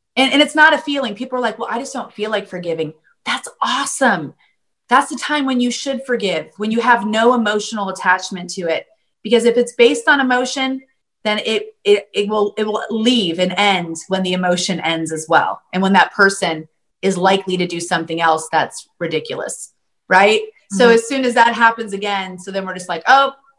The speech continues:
Speaker 1: I guess I don't forgive this person because I dislike them as much as I disliked them before." <laughs>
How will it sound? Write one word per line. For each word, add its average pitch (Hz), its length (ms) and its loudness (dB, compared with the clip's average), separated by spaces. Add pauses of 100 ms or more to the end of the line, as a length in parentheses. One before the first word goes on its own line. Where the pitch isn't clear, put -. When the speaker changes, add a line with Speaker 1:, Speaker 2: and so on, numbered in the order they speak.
(140)
Speaker 1:
I 185 40 -14
guess 349 200 -2
I - 20 2
don't 262 160 0
forgive 247 260 0
this 220 140 -8
person 196 360 -6
because 190 360 -6
I 208 140 4
dislike 226 520 0
them 214 140 -4
as 180 140 -8
much 220 240 0
as 226 80 -4
I 208 100 2
disliked 196 480 -4
them 185 120 -4
before." 190 420 -2 (160)
<laughs> 302 40 0